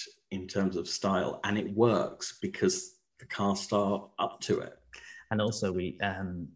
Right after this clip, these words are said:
Speaker 2: Andrew Marshall describes how the two kinds of episodes: there's horizontal episodes and vertical episodes. Horizontal episodes are ones that are kind of important to the whole story arc, and vertical ones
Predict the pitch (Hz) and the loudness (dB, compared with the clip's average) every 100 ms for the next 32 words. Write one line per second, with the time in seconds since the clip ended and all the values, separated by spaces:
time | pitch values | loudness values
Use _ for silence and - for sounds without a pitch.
0 | - 113 101 101 104 - 85 98 - 98 | 0 2 4 4 4 2 -4 -4 -4 0
1 | 92 92 - - 98 90 101 113 104 98 | 0 -2 -4 -2 0 0 -2 0 0 -2
2 | 95 98 95 101 - 90 87 - - 117 | 0 0 0 -4 -4 -4 -6 -10 -2 2
3 | 110 104 104 98 82 - 92 - 98 - | 4 4 4 2 -2 -2 -8 -8 -10 -8
4 | 95 113 107 - 78 - 78 - 127 110 | -2 0 0 -2 -6 -8 -4 2 4 4
5 | 107 110 - - 82 82 101 95 92 - | 0 -2 -8 -4 -6 -4 -4 -2 -2 -2
6 | - - 92 90 92 95 95 - 95 87 | -4 -6 -6 -4 -6 -4 -6 -2 -2 -2
7 | - 101 87 78 69 - 104 113 110 - | 0 2 2 0 -4 -6 -2 0 0 -2
8 | 98 87 78 98 95 | -2 0 -2 -6 -10